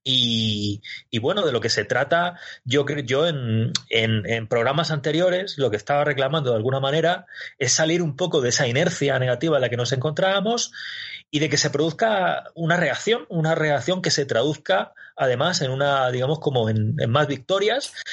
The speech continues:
pero creo, creo que esta, quizá se podría convertir, eh, esta victoria en un, pues,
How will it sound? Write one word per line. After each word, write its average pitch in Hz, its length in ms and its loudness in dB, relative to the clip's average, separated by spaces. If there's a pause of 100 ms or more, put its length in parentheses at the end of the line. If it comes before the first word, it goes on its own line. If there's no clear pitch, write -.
(100)
pero 131 240 0
creo, 208 420 0 (140)
creo 165 300 2
que 147 80 -2
esta, 143 380 0
quizá 131 380 0
se - 160 -2
podría 131 300 2
convertir, 131 640 0 (480)
eh, 127 540 2
esta 139 200 2
victoria 139 420 0
en 135 80 -2
un, 127 440 2
pues, 117 180 2